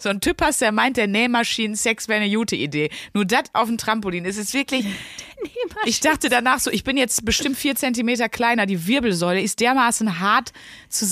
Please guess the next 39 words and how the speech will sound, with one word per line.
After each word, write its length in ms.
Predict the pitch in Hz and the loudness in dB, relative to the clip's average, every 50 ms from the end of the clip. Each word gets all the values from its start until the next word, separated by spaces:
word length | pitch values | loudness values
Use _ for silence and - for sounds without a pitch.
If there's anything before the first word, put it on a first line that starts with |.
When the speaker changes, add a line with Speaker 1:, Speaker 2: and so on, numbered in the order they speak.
| 196 220 254 311 | 0 0 0 0
Speaker 1:
zusammengestaucht. 1000 | 269 214 185 185 190 - - - - - - 190 160 180 196 220 220 - - - | 0 0 0 0 0 0 0 -2 -4 -4 -4 -2 0 0 0 -2 -2 -6 -8 -6
Boah. 240 | - 147 113 151 - - _ - - - - _ - - | -4 -4 -2 -4 -6 -12 _ -20 -20 -20 -20 _ -14 -10
Speaker 2:
Ja. 240 | 190 214 208 208 - _ _ _ - | -6 -4 -4 -6 -6 _ _ _ -4
Speaker 1:
Trampolinkurs, 680 | - 226 226 240 214 - 226 190 180 175 180 - - | 0 2 2 2 2 2 0 2 2 0 0 0 0
Speaker 2:
Ich 40 | - | 0
hab 80 | 180 339 294 - | 2 2 0 0
das 20 | |
Trampolin, 320 | - - 302 302 302 302 277 | 0 0 0 0 0 0 0
Speaker 1:
Albtraum. 160 | 262 160 151 | 0 0 0
Speaker 2:
ich 60 | 214 | -2
hab 100 | 269 226 | -2 -4
Trampolin 320 | - - 277 269 277 262 220 | -4 -4 -2 -2 -2 -2 -4
tatsächlich 380 | 247 240 - 254 240 233 226 | -4 -6 -6 -8 -10 -8 -6
mal 80 | 233 233 | -6 -6
eine 100 | 226 214 | -6 -6
Zeit 180 | - 233 233 | -6 -8 -6
lang 100 | 220 226 | -6 -6
als 120 | 196 208 - | -6 -6 -8
Sportart 640 | - - - - - - - - - 226 - - | -10 -12 -16 -16 -16 -16 -10 -8 -8 -8 -8 -4
gemacht. 420 | - 196 208 - - - - - - _ _ _ _ _ _ _ _ _ _ | -2 -2 -2 -2 -2 -6 -8 -14 -20 _ _ _ _ _ _ _ _ _ _
Speaker 1:
Echt? 260 | - 302 - - - - | -2 0 0 0 0 0
Speaker 2:
Jeden 300 | 202 262 320 285 285 247 | 2 2 2 2 0 0
Dienstagabend. 440 | 285 285 269 - 269 254 214 269 262 | -2 -2 -2 -4 -4 -2 0 0 2
Speaker 1:
Oh, 20 | |
das 160 | - 165 196 | 2 2 2
finde 160 | 170 269 302 247 | 2 0 0 0
ich 60 | 269 | 0
aber 160 | 240 240 220 | 0 0 0
toll. 160 | - 247 - 196 | 0 0 2 2
Speaker 2:
Anderthalb 320 | 170 147 139 151 147 - | 2 2 2 0 0 -2
Stunden. 420 | - - 254 240 226 208 165 147 - _ _ _ _ _ _ - | -4 -4 -4 -2 -2 -4 -4 -8 -10 _ _ _ _ _ _ -2
Ja. 140 | 269 294 - _ _ _ _ _ _ _ _ _ _ | 0 0 -2 _ _ _ _ _ _ _ _ _ _
Speaker 1:
Aber 160 | - 170 180 | -2 0 0
es 80 | 190 - | 0 0
macht 160 | 311 320 - | 0 -2 -2
Spaß, 380 | - - - 190 156 143 151 185 | -2 2 4 4 4 4 4 4
oder? 180 | 196 208 - | 4 4 4
Speaker 2:
Mega, 380 | 339 370 240 190 175 175 180 - _ _ | 4 4 2 2 0 0 -2 -8 _ _
ja. 240 | - 226 226 208 247 | 0 2 2 0 0